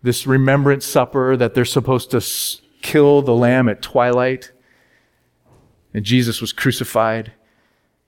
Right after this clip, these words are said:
at twilight, just as the lamb was supposed to have been.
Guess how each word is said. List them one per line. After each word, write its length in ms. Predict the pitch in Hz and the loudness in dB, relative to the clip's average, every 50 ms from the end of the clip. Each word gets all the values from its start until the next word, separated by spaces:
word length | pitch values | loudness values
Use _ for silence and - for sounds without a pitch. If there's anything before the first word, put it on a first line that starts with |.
| _ _ - | _ _ -12
at 140 | - - - | -10 -10 -8
twilight, 540 | - - 127 135 131 117 120 120 - - - _ _ _ _ _ _ _ _ _ _ _ _ _ _ - | -6 -4 -4 -2 -2 -4 -4 -6 -8 -10 -12 _ _ _ _ _ _ _ _ _ _ _ _ _ _ -8
just 240 | 120 117 120 - - | -6 -6 -6 -4 -6
as 160 | 131 113 110 | -8 -6 -2
the 120 | 123 120 | 0 0
lamb 440 | 113 113 117 117 113 113 113 110 110 101 - - _ _ | 2 2 2 2 2 2 0 0 -2 -4 -6 -12 _ _
was 140 | - 120 117 | -6 -6 -4
supposed 400 | - 127 - - 127 120 - - - | -4 -6 -4 -2 -2 -2 -2 -2 -4
to 80 | 117 | -4
have 160 | 104 101 104 | -4 -4 -2
been. 400 | 107 117 113 107 104 101 101 101 | -2 -2 -2 -2 -4 -6 -8 -10